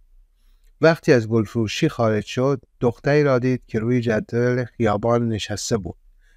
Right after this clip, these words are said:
و حقیق گریه می‌کرد. مرد نزدیک رفت و از او پرسید: «دختر خوب، چرا گریه می‌کنی؟»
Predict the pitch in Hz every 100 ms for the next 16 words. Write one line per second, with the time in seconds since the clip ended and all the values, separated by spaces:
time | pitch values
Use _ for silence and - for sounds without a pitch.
0 | _ 120 113 113 - 131 135 _ - 117
1 | 110 120 110 98 - - _ _ _ _
2 | _ 135 147 151 143 120 110 127 - 139
3 | 131 123 110 120 120 113 107 - 135 135
4 | _ _ - 160 - 131 107 - - -
5 | - 147 147 127 110 135 151 123 110 95